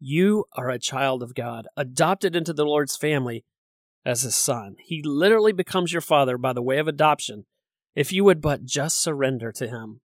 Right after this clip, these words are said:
and be led by his Spirit. Are you fatherless?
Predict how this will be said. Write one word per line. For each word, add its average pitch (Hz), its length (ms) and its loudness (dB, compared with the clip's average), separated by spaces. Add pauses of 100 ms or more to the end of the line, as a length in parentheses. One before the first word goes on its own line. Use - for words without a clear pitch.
(220)
and 135 160 -4
be 131 100 -2
led 131 420 0
by 123 120 -4
his 117 180 -4
Spirit. 110 400 -8 (1160)
Are 135 80 0
you 135 160 -2
fatherless? 170 760 2